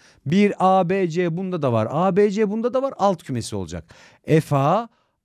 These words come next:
alt küme B olacak ama F A B'ye eşit olmayacak. Çünkü F A B'ye eşitse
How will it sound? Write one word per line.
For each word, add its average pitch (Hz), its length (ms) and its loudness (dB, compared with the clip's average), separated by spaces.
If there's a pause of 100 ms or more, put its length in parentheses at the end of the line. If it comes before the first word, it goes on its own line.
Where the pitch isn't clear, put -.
alt 208 320 0
küme 113 460 -10
B 156 280 -4
olacak 262 520 -2 (240)
ama 160 340 0
F 180 300 2
A 120 320 2
B'ye 127 500 0
eşit 202 260 -4
olmayacak. 240 400 0 (260)
Çünkü 196 380 0
F 190 100 0
A 165 220 2
B'ye 156 380 0
eşitse 247 540 -2